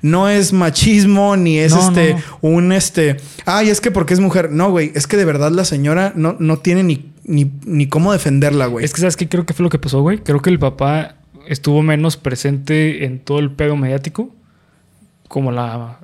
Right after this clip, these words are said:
Speaker 2: la señora, güey.
Speaker 1: Tal cual.
Speaker 2: Sí.
Speaker 1: Que lo dije, a la señora como que le gustaba mucho el
Speaker 2: Sí,
Speaker 1: pedo
Speaker 2: como
Speaker 1: salir
Speaker 2: que
Speaker 1: en
Speaker 2: le
Speaker 1: las
Speaker 2: gustó.
Speaker 1: cámaras y, "Ay, sí,
Speaker 2: Sí,
Speaker 1: la
Speaker 2: mírenme.
Speaker 1: fama y la verga. Mírenme, aquí estoy".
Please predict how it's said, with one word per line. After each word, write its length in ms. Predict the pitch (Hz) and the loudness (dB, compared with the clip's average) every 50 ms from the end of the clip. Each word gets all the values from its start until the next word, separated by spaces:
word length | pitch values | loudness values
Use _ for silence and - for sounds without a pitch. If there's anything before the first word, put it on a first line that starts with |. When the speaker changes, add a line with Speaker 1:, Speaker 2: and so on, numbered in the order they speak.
| _ _ | _ _
Speaker 2:
la 120 | - 131 120 | -12 -12 -10
señora, 280 | - 127 123 117 113 | -8 -10 -10 -10 -12
güey. 140 | 117 - - _ _ _ _ _ _ _ _ _ _ _ _ _ _ _ | -16 -20 -20 _ _ _ _ _ _ _ _ _ _ _ _ _ _ _
Speaker 1:
Tal 200 | - - 143 139 | -4 -2 -2 -2
cual. 200 | 139 147 123 117 - - - - - - | -2 -4 -6 -6 -8 -14 -20 -20 -20 -20
Speaker 2:
Sí. 200 | - - 139 135 139 - - _ _ _ - - - - _ _ _ _ _ _ _ 160 143 - | -10 -10 -10 -10 -10 -14 -20 _ _ _ -20 -20 -20 -20 _ _ _ _ _ _ _ -12 -8 -4
Speaker 1:
Que 80 | 214 | 0
lo 180 | 175 165 165 156 | 2 2 4 4
dije, 240 | 208 220 - 233 165 | 2 2 2 2 2
a 40 | |
la 120 | 147 151 143 | 2 2 2
señora 400 | 147 165 160 160 185 208 208 208 - - - - - | 2 2 2 2 2 0 0 -2 -6 -14 -20 -10 -4
como 180 | - 160 160 143 | -2 -2 0 0
que 120 | 156 156 | 0 0
le 80 | 156 156 | 0 0
gustaba 420 | 139 165 139 143 - 156 151 185 | 0 -2 -2 -2 -4 -4 -2 0
mucho 280 | 196 175 175 165 - 175 | 0 0 0 0 0 2
el 60 | 156 | 4
Speaker 2:
Sí, 60 | 147 | 4
Speaker 1:
pedo 120 | 156 160 160 | 4 4 4
Speaker 2:
como 80 | - | 4
Speaker 1:
salir 140 | - 143 143 - | 2 2 2 2
Speaker 2:
que 20 | |
Speaker 1:
en 60 | 135 | 2
Speaker 2:
le 60 | - | 2
Speaker 1:
las 80 | 139 - | 0 0
Speaker 2:
gustó. 120 | 135 - 143 | -2 -2 -2
Speaker 1:
cámaras 360 | 160 175 180 160 147 135 - | -2 -2 -2 -2 -2 -2 -2
y, 60 | 165 | -2
"Ay, 200 | 151 185 214 196 | 0 2 2 0
sí, 200 | 170 - - 202 208 | 0 0 0 0 2
Speaker 2:
Sí, 40 | 202 | 2
Speaker 1:
la 100 | 185 156 | 2 2
Speaker 2:
mírenme. 160 | - 185 170 | 2 2 0
Speaker 1:
fama 200 | 170 170 170 156 | 0 0 0 -2
y 40 | 147 | -2
la 120 | 139 139 139 | -2 -2 -2
verga. 240 | 147 151 147 135 - - - - - - - | -2 -4 -4 -6 -8 -12 -18 -20 -16 -4 -2
Mírenme, 420 | 160 185 208 208 202 175 170 160 | 0 2 2 2 2 0 0 0
aquí 180 | 147 147 - 175 | -2 -2 -2 -2
estoy". 380 | 160 - - 185 175 160 143 | -2 0 0 0 0 0 0